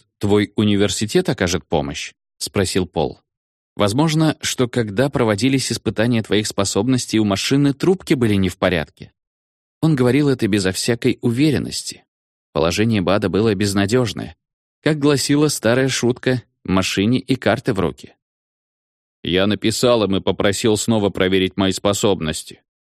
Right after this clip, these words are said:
Неважно, что я там говорил, но показатели остались теми же». Он бросил клочок разграфленной бумаги на стол Катарины. «Вот,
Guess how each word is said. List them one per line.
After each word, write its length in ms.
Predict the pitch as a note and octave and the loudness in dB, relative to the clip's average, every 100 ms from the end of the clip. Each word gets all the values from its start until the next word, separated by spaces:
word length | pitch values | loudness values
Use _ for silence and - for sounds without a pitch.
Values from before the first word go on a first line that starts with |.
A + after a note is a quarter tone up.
| _ | _
Неважно, 640 | F#2+ A2 A#2+ C3 B2+ G#2+ A2 | -2 0 2 4 2 2 -2
что 160 | - | 0
я 140 | G#2 G2 | 0 2
там 240 | F2+ F2+ | 0 -2
говорил, 420 | F2 E2 D#2 C#2 | 0 0 0 -2
но 240 | D2 G2 B2+ | -2 0 0
показатели 680 | A#2+ A2+ A2 G#2+ A2 G#2+ F#2+ | -2 -2 0 0 0 0 0
остались 500 | F2+ - F2+ F#2 - | 0 -2 0 -2 -4
теми 360 | F#2+ F#2+ F2+ | -2 0 0
же». 260 | D2 - - _ _ _ _ _ _ | -4 -8 -14 _ _ _ _ _ _
Он 200 | D3+ C3 | -2 0
бросил 320 | C3 C3+ G#2+ | 0 0 -2
клочок 480 | - F2+ - B2 - | -2 -2 0 -2 -2
разграфленной 640 | G2+ F#2 F#2+ F2 G#2 G2+ | -2 -2 -2 -2 -2 0
бумаги 380 | D#2+ F2+ G#2 F#2 | 0 0 0 0
на 120 | F2 | -2
стол 240 | E2+ - F2+ | -2 -2 -2
Катарины. 600 | G2 G2+ F#2+ D#2 A#1+ - _ _ _ _ _ _ _ | -2 -4 -2 -4 -8 -14 _ _ _ _ _ _ _
«Вот, 560 | - F#2+ F#2+ E2+ - | -2 2 4 2 -4